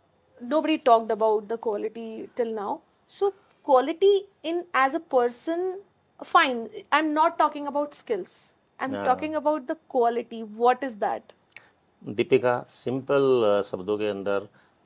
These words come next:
Speaker 2: जिस काम को आप कर रहे हो उसको अपनी पूरी शिद्दत के साथ करना ही क्वालिटी है।
Speaker 1: ओके।
Speaker 2: Whatever you are involved in, do with the sys-, uh,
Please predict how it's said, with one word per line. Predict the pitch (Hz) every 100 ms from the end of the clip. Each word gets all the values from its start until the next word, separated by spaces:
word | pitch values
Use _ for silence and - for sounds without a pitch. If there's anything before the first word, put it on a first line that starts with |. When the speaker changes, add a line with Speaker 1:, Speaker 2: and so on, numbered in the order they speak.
| _ -
Speaker 2:
जिस | 120 147
काम | - 110 110
को | 107
आप | 98
कर | - 90
रहे | 90 98
हो | 110 -
उसको | - 101
अपनी | 92 107
पूरी | - 101 101
शिद्दत | 101 - 85 104 -
के | 101
साथ | - 87
करना | - 90 87
ही | 90 90
क्वालिटी | - 85 80 -
है। | - _ _ _ _ _ 214
Speaker 1:
ओके। | 202 226 _ _ _ _ 104
Speaker 2:
Whatever | 110 120 117 101
you | - 95 95
are | 92 - 90
involved | 87 92 92
in, | 87 101 - _ _ 90
do | 101 113
with | 101 98
the |
sys-, | - - 98 -
uh, | 131 90 87 90 90